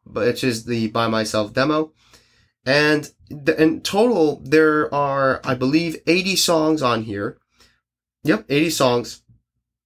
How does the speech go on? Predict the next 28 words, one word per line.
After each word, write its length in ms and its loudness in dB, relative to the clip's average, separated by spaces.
And 400 2
they're 260 4
just 360 -2
a 40 0
lot, 240 4
you 100 4
know, 200 0
every 280 2
single 260 2
one 120 2
of 60 -2
these 140 -2
songs 260 0
is 120 -2
so 140 2
unique 380 -2
from 160 -2
the 100 -2
other. 400 -2
And 420 0
if 120 -2
you 120 0
haven't 260 4
listened 280 0
to 40 -8
this 220 -4
album, 540 0
please 600 -2